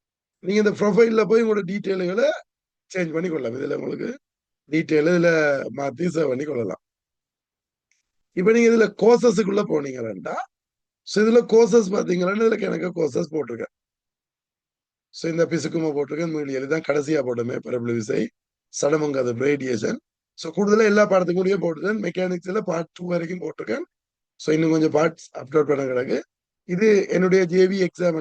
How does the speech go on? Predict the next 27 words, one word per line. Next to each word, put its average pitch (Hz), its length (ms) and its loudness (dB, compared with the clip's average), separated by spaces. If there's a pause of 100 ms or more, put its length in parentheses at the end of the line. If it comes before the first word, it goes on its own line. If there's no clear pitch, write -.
(120)
என்னுடைய 151 280 -4
மாடல் 156 280 -4
பேப்பர் 160 260 -2
எக்ஸாம் 170 320 -2
பேப்பருக்குரிய 147 560 -4
வீடியோவை 139 420 -6
போட்டிருக்கேன். - 440 -8 (960)
So, - 120 -4
இதை 185 140 4
விட 190 180 4 (580)
என்னுடைய 170 400 4
Zoom 233 360 -2
கிளாஸுக்கு 220 480 -2 (160)
வர்றாக்கள் - 640 -6
ஜாயின் 185 260 2
ஆக 165 140 0
வேண்டியது 117 380 -4
இது. - 160 -12 (1120)
இதெல்லாம் 214 360 4
வீடியோ 202 280 4
லெசன். 127 300 0
நீங்க 160 160 0
இதுல 170 200 2
பாத்தீங்கன்னா 170 480 -2
தெரியும் 180 260 -4
வீடியோ 147 280 -4
லெசன்ஸ். - 440 -12